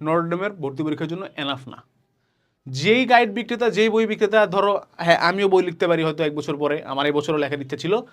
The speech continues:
but ওটা এনাফ না, ঠিক আছে? আমি যদি আজকে বই লিখি, বইটা নিয়ে যদি আমি দাঁড়াই, তারপর আমি বলবো যে, "This book is not enough।"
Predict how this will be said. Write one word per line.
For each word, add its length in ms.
but 160
ওটা 180
এনাফ 360
না, 180
ঠিক 100
আছে? 140
আমি 240
যদি 180
আজকে 240
বই 220
লিখি, 360
বইটা 200
নিয়ে 180
যদি 160
আমি 100
দাঁড়াই, 300
তারপর 280
আমি 100
বলবো 300
যে, 100
"This 220
book 140
is 180
not 220
enough।" 260